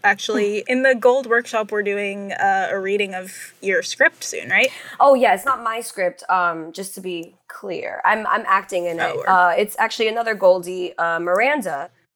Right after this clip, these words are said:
Speaker 3: who I went to school with. We both went to Emerson. Shout out to Student Debt. Um, <laughs>
Speaker 2: Right.
Speaker 3: and, yeah. <laughs>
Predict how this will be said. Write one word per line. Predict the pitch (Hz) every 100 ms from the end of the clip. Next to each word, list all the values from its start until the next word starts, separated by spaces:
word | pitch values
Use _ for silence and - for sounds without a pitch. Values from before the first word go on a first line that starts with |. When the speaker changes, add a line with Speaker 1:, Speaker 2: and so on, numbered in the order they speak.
| _
Speaker 3:
who | 226
I | 202
went | 196 196
to | 196
school | - 202 190
with. | 180 196
We | 208
both | 185 185
went | 190 185
to | 208 185
Emerson. | 170 170 - 175
Shout | 185 180 165
out | 185
to |
Student | - 262 262 202
Debt. | 262 392 359 _ _ _ _ -
Um, | 190 190 190 190 196
<laughs> | 190
Speaker 2:
Right. | 214 - 269 254 214 208 170 165
Speaker 3:
and, | - 294 _
yeah. | - 240 233 226 311 330 285 277
<laughs> | -